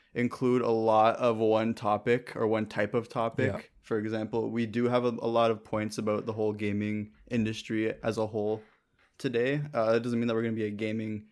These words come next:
Speaker 1: focused podcast. We're just kinda going off of what news we find every day, and
Speaker 2: <laughs>
Speaker 1: we got a lot of certain type of, of news, so we're gonna talk about it,
Speaker 2: Yeah,
Speaker 1: right?
Speaker 2: and there's only, like, a certain amount of news right now outside of being political,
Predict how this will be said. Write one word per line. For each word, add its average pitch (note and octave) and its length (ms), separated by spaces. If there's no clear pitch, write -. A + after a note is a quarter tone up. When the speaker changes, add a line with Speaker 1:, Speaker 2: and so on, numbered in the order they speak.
Speaker 1:
focused G#2+ 420
podcast. A#2 640
We're G#2+ 80
just G#2+ 200
kinda G#2 360
going A2 260
off G#2 160
of A2+ 100
what C3+ 180
news A2+ 280
we A2+ 80
find G#2+ 480
every G#2+ 220
day, A2 300
and G#2+ 200
Speaker 2:
<laughs> - 180
Speaker 1:
we A2+ 60
got A2 160
a G#2 40
lot A2 240
of G#2 140
certain G#2+ 440
type G2+ 300
of, G2 140
of G2+ 160
news, A2 360
so G#2 320
we're G#2+ 80
gonna A2 120
talk A#2+ 220
about G2+ 200
it, B2 60
Speaker 2:
Yeah, A2+ 160
Speaker 1:
right? - 100
Speaker 2:
and A#2+ 320
there's B2+ 280
only, D3+ 360
like, D3 360
a A#2+ 160
certain A#2 420
amount A2+ 280
of G#2 160
news G#2+ 360
right A2+ 200
now A#2 460
outside A2 480
of G#2 160
being G#2+ 580
political, A2 880